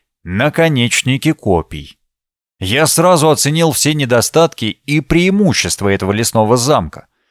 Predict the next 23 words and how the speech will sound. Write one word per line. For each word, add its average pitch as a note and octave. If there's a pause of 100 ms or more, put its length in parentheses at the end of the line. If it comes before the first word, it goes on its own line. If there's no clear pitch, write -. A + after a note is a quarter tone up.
(160)
Он G2
мал G3+
и -
слаб, G2 (200)
взять G#2
нетрудно. C3+ (300)
Но B2+
сразу D#3+
видно, D3
что C3
добычи B2+
здесь A2
нет, D3+ (300)
а G2+
людей E3
погубить C#3
придётся B2+
много, C3+
пока A2
будешь G#2+ (160)
выбивать B2+
крепкие G#2+
двери, E3+